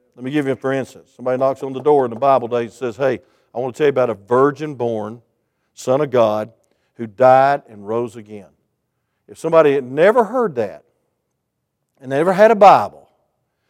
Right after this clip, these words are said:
they'd say, "Hey, Thelma, come here. We got a drunk on our front porch. He says there's somebody born that didn't have a, didn't have a father and that he died and he arose from the dead." And they would laugh him off the front porch. But wait a minute, they'd say, "Hey, wait a minute.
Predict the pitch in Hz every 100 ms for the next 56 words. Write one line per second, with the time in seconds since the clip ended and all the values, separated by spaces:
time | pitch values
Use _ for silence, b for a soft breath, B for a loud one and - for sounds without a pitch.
0 | _ 127 123 147 131 143 135 156 170 185
1 | 180 175 165 113 107 143 135 104 113 147
2 | - 107 110 98 123 110 127 113 139 147
3 | 135 120 117 107 143 131 117 95 151 127
4 | 117 120 _ _ - 117 139 131 135 110
5 | 107 _ _ _ _ 117 147 131 135 107
6 | 101 - 147 123 104 110 110 _ _ _
7 | _ _ 127 135 123 120 123 120 - 107
8 | 139 170 127 120 139 143 _ _ _ _
9 | 120 120 127 156 143 127 113 139 127 85
10 | _ _ _ _ _ _ _ 123 165 147
11 | 135 175 214 214 180 175 170 151 175 170
12 | 202 160 143 135 190 165 135 131 143 139
13 | 170 156 123 -